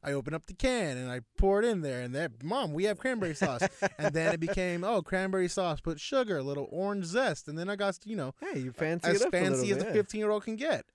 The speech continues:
Speaker 1: And, yeah, now it's just,
Speaker 2: This
Speaker 1: I don't
Speaker 2: just
Speaker 1: even,
Speaker 2: doesn't exist
Speaker 1: now,
Speaker 2: anymore?
Speaker 1: nah, no, no, I, you know, I don't have to make it.
Speaker 2: Yeah.
Speaker 1: Like, I'm not a little kid
Speaker 2: Yeah, if
Speaker 1: anymore.
Speaker 2: no one
Speaker 1: No
Speaker 2: wants
Speaker 1: one
Speaker 2: to make
Speaker 1: eats
Speaker 2: it, no
Speaker 1: it.
Speaker 2: one's gonna eat it. I, you know, I thought about something right now.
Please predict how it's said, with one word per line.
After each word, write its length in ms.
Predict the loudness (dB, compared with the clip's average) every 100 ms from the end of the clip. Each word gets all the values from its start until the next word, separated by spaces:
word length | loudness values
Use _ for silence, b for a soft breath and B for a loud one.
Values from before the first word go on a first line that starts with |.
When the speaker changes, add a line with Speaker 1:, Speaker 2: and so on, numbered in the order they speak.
| -10
Speaker 1:
And, 200 | -6 -2
yeah, 160 | 0
now 240 | 0 2 0
it's 160 | 0
just, 400 | -4 -4 -4 -8 -16 b b b b _ _
Speaker 2:
This 140 | -6 -2
Speaker 1:
I 40 |
don't 80 | 0
Speaker 2:
just 120 | 0
Speaker 1:
even, 100 | 0
Speaker 2:
doesn't 160 | -2 -2
exist 300 | -2 -4 0
Speaker 1:
now, 240 | 2 2
Speaker 2:
anymore? 180 | 0 -4 -10 -6
Speaker 1:
nah, 300 | 0 2 0
no, 240 | -2 -4
no, 300 | -4 -4 -4
I, 220 | -4 -4 -6 -6
you 100 | -8
know, 240 | -6 -8 -14 _
I 100 | -8
don't 120 | -6
have 120 | -6 -8
to 60 |
make 220 | -8 -10 -8
it. 120 | -8
Speaker 2:
Yeah. 160 | -6 -6
Speaker 1:
Like, 120 | -4
I'm 120 | -4
not 200 | -2 -2
a 40 | 0
little 140 | 0
kid 280 | 0 0 0
Speaker 2:
Yeah, 40 | 0
if 40 |
Speaker 1:
anymore. 180 | 0 2
Speaker 2:
no 80 | 4
one 140 | 4
Speaker 1:
No 40 | 6
Speaker 2:
wants 160 | 4 4
Speaker 1:
one 80 |
Speaker 2:
to 60 | 0
make 140 | 0
Speaker 1:
eats 100 | 0
Speaker 2:
it, 40 | -2
no 60 |
Speaker 1:
it. 20 | -2
Speaker 2:
one's 60 | -4
gonna 100 | -6
eat 120 | -4
it. 100 | -4 -6 B B B B
I, 140 | -6 -2
you 220 | -2 0
know, 120 | 0 0
I 100 | -2
thought 200 | -2 0
about 220 | -2 -2
something 340 | -6 -8 -8
right 180 | -8 -6
now. 280 | -4 -6